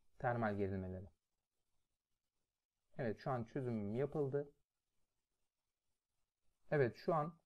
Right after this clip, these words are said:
bininci saniyedeki sıcaklık dağılımı için oluşan termal gerilmelerim bu şekilde.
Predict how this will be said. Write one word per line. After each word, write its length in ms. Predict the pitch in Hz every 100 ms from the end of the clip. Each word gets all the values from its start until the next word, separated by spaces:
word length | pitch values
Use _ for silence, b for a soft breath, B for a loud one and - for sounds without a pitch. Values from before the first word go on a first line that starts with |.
| _ - _ _ _ -
bininci 380 | 139 156 160 160
saniyedeki 580 | 160 135 113 101 101 -
sıcaklık 640 | - 131 143 147 139 -
dağılımı 420 | 127 120 110 104 -
için 360 | 127 147 160 160 _
oluşan 500 | 147 139 135 123 104 -
termal 520 | - 139 139 123 107
gerilmelerim 800 | 117 135 127 120 113 107 127 175 - _ -
bu 60 |
şekilde. 520 | - 107 101 95 -